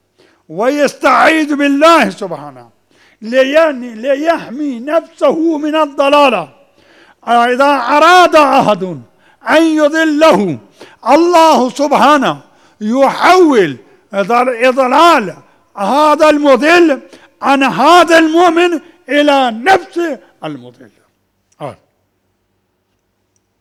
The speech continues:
وهو الذي حصل في هذه المورد الآية الشريفة. قال آية قرآنية هكذا: "لهم طائفة منهم أن يضلوك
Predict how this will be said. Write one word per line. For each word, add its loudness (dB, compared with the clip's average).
وهو -8
الذي -8
حصل -6
في -10
هذه -8
المورد -4
الآية -8
الشريفة. -14
قال 0
آية -4
قرآنية -6
هكذا: -6
"لهم -2
طائفة -2
منهم -2
أن -4
يضلوك -2